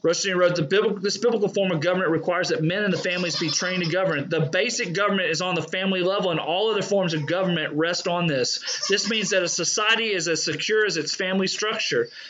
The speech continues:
This is a fact often confirmed by sociology and psychology, and with reason,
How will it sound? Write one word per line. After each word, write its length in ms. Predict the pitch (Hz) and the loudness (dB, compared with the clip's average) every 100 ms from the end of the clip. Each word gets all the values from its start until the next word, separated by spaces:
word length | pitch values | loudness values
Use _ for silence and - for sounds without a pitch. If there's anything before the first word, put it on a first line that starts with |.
| - | -6
This 160 | 214 226 | 0 2
is 80 | 214 | 0
a 100 | - | 0
fact 300 | 233 233 214 | 2 2 2
often 320 | 214 214 196 | -2 0 -2
confirmed 480 | - 165 202 202 196 | -2 -4 0 2 2
by 80 | |
sociology 840 | 175 - 190 180 196 185 202 170 190 | 0 0 0 0 0 0 0 0 0
and 120 | 160 | 0
psychology, 640 | 185 165 190 196 196 185 | -2 -2 -2 0 0 0
and 100 | 170 | 2
with 180 | 160 151 | 2 2
reason, 580 | 233 226 160 147 160 | 0 0 0 0 -2